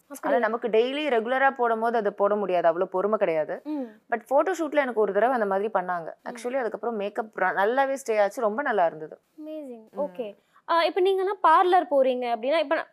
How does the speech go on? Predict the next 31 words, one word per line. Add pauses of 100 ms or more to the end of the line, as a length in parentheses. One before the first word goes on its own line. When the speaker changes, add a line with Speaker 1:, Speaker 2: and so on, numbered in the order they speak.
(140)
Speaker 1:
நார்மல்
ஆளுங்க
பார்லர்
போனா
சின்ன
சின்ன
விஷயம்
பண்ணிப்பாங்க.
நீங்கலாம்
பார்லர்
போறீங்க (100)
அப்படின்னு
சொன்னா
என்ன
மாதிரியான
ட்ரீட்மெண்ட்,
இல்லைன்னா
என்ன
மாதிரியான (260)
அந்த,
எப்படி
சொல்ற,
சர்வீஸ்
எடுத்துப்பீங்க? (260)
Speaker 2:
நான்
போனா (120)
பெடிக்யூர்
Speaker 1:
ம்.
Speaker 2:
obviously
கண்டிப்பா
இருக்கும்.